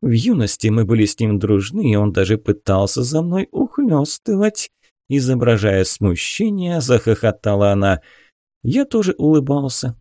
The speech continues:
Меня вообще вся эта ситуация забавляла. Взрослые женщины из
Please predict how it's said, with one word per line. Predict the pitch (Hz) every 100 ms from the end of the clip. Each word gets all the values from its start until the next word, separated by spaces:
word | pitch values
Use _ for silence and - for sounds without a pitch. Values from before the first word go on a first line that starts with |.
| _
Меня | 120 117 110 92
вообще | 92 - - 185
вся | 151 - 120
эта | 92 - 92
ситуация | - 98 - 131 98 - - 90
забавляла. | 87 101 98 127 151 104 78 80 - _ -
Взрослые | 92 90 92 143 - 98 92 90
женщины | 85 123 107 104 98
из | 117 98